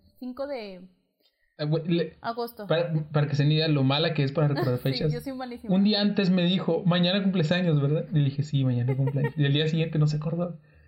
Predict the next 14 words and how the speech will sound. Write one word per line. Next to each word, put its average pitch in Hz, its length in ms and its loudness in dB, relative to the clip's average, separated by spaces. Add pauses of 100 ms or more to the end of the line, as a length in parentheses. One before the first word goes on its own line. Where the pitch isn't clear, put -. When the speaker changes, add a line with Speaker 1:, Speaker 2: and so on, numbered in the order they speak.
(360)
Speaker 2:
Y, 214 240 2
y, 214 340 2
o 190 60 2
sea, 208 140 2 (340)
creo 214 180 2
que, 202 100 2
no 180 200 4
sé 214 140 2
si 226 180 2
ese 220 180 2
mismo 214 360 4
día 202 240 2
de 185 120 -2
que 85 380 -6